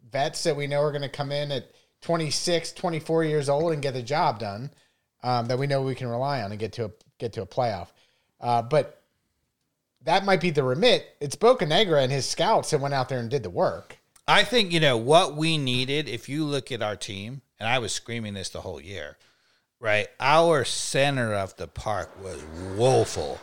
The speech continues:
Speaker 2: I mean, absolutely woeful, right? So if, if what we needed was absolutely to sign a guy who was a true defensive midfielder, for sure.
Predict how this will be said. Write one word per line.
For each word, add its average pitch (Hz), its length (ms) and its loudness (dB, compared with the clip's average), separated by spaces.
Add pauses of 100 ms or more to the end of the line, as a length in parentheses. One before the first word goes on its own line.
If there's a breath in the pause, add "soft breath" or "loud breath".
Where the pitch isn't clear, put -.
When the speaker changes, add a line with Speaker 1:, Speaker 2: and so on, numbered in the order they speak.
Speaker 2:
I 123 120 -2
mean, 120 220 0
absolutely 127 960 0
woeful, 107 540 -4
right? 123 280 2 (220 loud breath)
So 139 460 6 (420 loud breath)
if, 139 320 2
if 135 140 -4
what 180 320 6
we 196 160 2
needed 156 680 0
was 127 220 0 (140)
absolutely 170 840 2
to 131 120 -6
sign 139 360 2
a 120 60 2
guy 170 320 4
who 170 80 4
was 139 140 0
a 123 80 -6
true - 420 -2
defensive 196 460 2
midfielder, 135 720 -4 (360 soft breath)
for 120 120 -4
sure. - 500 4